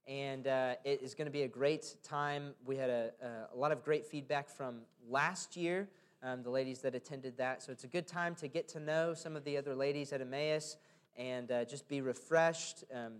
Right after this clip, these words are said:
encourage one another, fellowship with one another, press into the Word together. And so the deadline for that is March eleventh. You got the information there. Deadline is March eleventh.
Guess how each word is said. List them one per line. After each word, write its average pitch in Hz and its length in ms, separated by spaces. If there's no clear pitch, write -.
encourage 170 480
one 160 200
another, 151 340
fellowship 147 500
with 143 160
one 143 140
another, 135 360
press - 260
into 139 200
the 123 100
Word 131 260
together. 135 420
And 143 140
so 147 540
the 143 380
deadline 180 400
for 175 100
that 175 200
is 151 100
March 165 260
eleventh. 165 380
You 143 80
got 143 180
the 131 80
information 117 460
there. 107 200
Deadline 147 360
is 127 120
March 135 220
eleventh. 131 400